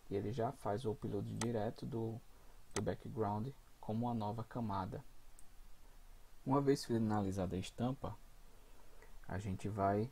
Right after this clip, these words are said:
salvar o arquivo, certo? Então a gente vai lá, remove o fundo preto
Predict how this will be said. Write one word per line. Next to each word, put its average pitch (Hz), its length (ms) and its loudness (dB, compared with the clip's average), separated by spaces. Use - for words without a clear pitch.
salvar 110 440 2
o 98 40 6
arquivo, 110 400 -2
certo? 92 440 -4
Então 95 120 -8
a 92 40 -4
gente 95 180 -6
vai 92 240 0
lá, 92 360 2
remove 98 600 0
o 113 40 -4
fundo 92 380 -4
preto 90 380 -2